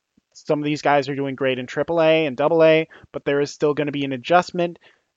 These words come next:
You need veterans to keep an even keel and provide leadership and experience in stressful situations. A few more bets, vets and they're in. And that's a good point.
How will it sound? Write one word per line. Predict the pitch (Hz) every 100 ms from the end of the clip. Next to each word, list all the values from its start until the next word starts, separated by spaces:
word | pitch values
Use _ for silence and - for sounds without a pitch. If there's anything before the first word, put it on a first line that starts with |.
| _ _
You | 143
need | 165 165 139
veterans | 160 175 170 156
to | -
keep | 160 151
an | 143
even | 143 143
keel | - - 175 185
and | 143
provide | 156 143 139 131
leadership | 143 147 147 - 147
and | 131
experience | 127 - 139 147 147 139
in | 135
stressful | - 135 123 135
situations. | - 127 143 170 202 - 120 - -
A | _ -
few | 143
more | 143 147
bets, | 131 123 135 135 _ _ _ -
vets | 139 123 -
and | 143
they're | 143
in. | 175 127 - - - -
And | 196 202 202 196 196 _ - -
that's | 160 220 214 -
a | - 185
good | 185 170
point. | - - 156 127 120